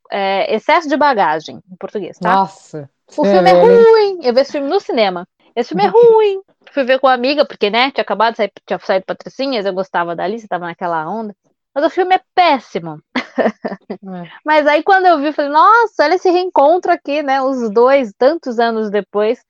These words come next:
Speaker 1: fazendo novamente um par romântico, né? Enfim,
Speaker 2: Hum.
Speaker 1: quer dizer, não é um filme romântico, mas são um casal aqui também.
Speaker 2: Sim.
Speaker 1: Legal. Vocês não sabem disso, né? Porque é um filme antigo, né? Não vou recomendar esse filme, que é ruim,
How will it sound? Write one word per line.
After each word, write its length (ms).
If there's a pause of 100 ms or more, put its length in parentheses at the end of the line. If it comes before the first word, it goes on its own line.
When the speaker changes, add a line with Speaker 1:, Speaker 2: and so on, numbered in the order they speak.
Speaker 1:
fazendo 420
novamente 520
um 80
par 360 (380)
romântico, 640
né? 220 (300)
Enfim, 360
Speaker 2:
Hum. 260
Speaker 1:
quer 120
dizer, 180
não 160
é 40
um 60
filme 180
romântico, 560
mas 260 (340)
são 120
um 40
casal 400
aqui 180
também. 320 (340)
Speaker 2:
Sim. 160
Speaker 1:
Legal. 340 (280)
Vocês 280
não 160
sabem 360
disso, 320
né? 80
Porque 120
é 40
um 40
filme 200
antigo, 460
né? 220
Não 180
vou 80
recomendar 460
esse 120
filme, 160
que 80
é 40
ruim, 300